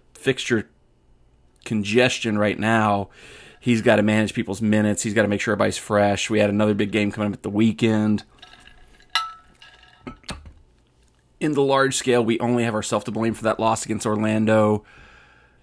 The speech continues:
'cause you can't put yourself in a position where you let the referee's influence cost you the game. You know, ultimately,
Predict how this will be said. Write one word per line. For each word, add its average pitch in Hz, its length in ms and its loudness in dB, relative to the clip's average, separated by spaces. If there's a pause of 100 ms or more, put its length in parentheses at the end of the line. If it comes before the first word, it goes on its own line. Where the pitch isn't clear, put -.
(180)
'cause 127 160 -2
you 123 60 0
can't 143 260 4
put 135 140 -2
yourself 117 220 0
in 110 80 0
a 101 40 -4
position 104 380 0
where 104 120 0
you 104 120 0
let 104 280 2
the - 80 0
referee's 104 460 -2
influence 107 480 -6
cost - 320 -2
you 90 60 -6
the - 80 -8
game. - 280 -8
You 92 80 -6
know, 71 200 -6
ultimately, 123 420 0